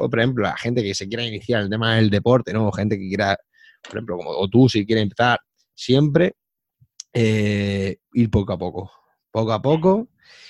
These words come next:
y si puede ser, eh, con alguien. O sea, que vayas con alguien, por ejemplo, un amigo tuyo, ¿no? No tienes que ser especializado, ¿no? Porque tú te puedes poner,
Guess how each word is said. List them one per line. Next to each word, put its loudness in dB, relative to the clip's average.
y -4
si 2
puede 4
ser, 4
eh, 2
con -2
alguien. -4
O -20
sea, -4
que -10
vayas 2
con 2
alguien, 2
por -2
ejemplo, 2
un 2
amigo 0
tuyo, -2
¿no? -2
No 0
tienes -2
que -8
ser -4
especializado, -6
¿no? -4
Porque -8
tú -10
te -4
puedes 2
poner, -4